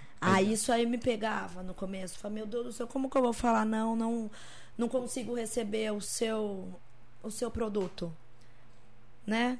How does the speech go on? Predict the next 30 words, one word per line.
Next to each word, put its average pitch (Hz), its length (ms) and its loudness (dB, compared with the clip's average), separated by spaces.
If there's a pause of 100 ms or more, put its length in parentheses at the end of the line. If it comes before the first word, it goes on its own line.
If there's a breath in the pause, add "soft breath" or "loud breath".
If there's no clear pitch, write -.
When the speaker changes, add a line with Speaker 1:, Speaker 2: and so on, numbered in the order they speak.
(360)
Speaker 1:
Ah, 185 180 0
isso 185 280 2
aí 196 140 2
me 196 100 0
pegou. 208 520 2 (200)
Imagino 190 420 0
em 220 60 2
você 214 340 2
também 277 280 0
falar 190 280 0
não 196 520 -2
e 180 280 -6 (920 loud breath)
ser 208 180 6
mais 202 580 0 (220)
rígido, 208 600 8
Speaker 2:
É, - 20 -8
Speaker 1:
mas 190 400 -6
Speaker 2:
eu 262 80 6
aprendi, 277 440 4
Speaker 1:
pulso 170 140 6
firme. 165 140 6
Speaker 2:
eu 190 80 8
aprendi 196 320 6
um 170 80 6
pouco 156 320 4
Speaker 1:
Aprendi 131 460 6
Speaker 2:
mais. 240 120 0
Speaker 1:
também. 180 340 -4 (460)
Speaker 2:
Mas 135 280 6
é, 156 340 6